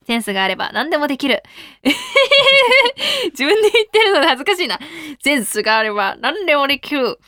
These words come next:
<laughs> はい。ここまでにしましょう。うん。このコーナーはですね、アイドル、モデル、タレント、あ、<laughs> え？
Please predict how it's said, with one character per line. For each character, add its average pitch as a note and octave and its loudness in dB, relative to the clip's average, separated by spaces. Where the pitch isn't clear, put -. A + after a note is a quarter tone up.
<laughs> - -20
は - -4
い。 C4 0
こ - -20
こ G3 -8
ま G3+ -2
で F#3 -8
に - -8
し - -18
ま F3 -14
し - -14
ょ - -10
う。 A3+ -6
う A3 0
ん。 G#3+ -12
こ - -4
の D4 -2
コ D#4 2
ー C#4+ 4
ナ A#3+ -2
ー - 0
は G3 0
で G3+ -4
す G3+ -14
ね、 A#3+ -4
ア A3+ -2
イ A3+ 0
ド G3 -2
ル、 - -8
モ G#3+ 0
デ A#3 2
ル、 G#3+ -2
タ A3 -4
レ A#3 -2
ン G#3+ -10
ト、 A#3 0
あ、 - -6
<laughs> G#4 -20
え？ F#4 -4